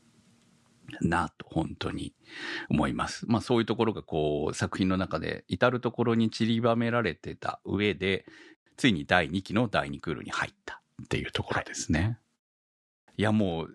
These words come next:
Speaker 1: ずっと成長を見守ってるわけですよ。
Speaker 2: うん。
Speaker 1: まあ、アニメのキャラクターとして、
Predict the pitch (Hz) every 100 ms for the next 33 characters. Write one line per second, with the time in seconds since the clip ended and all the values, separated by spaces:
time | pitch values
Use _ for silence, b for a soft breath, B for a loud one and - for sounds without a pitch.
0 | 113 110 120 - 170 165 185 202 - -
1 | 190 180 117 101 127 185 - _ - 165
2 | 165 139 73 - - - _ _ _ _
3 | _ _ _ _ - 135 104 87 139 170
4 | 185 196 202 - 196 196 - - 190 196
5 | 185 - 190 185 180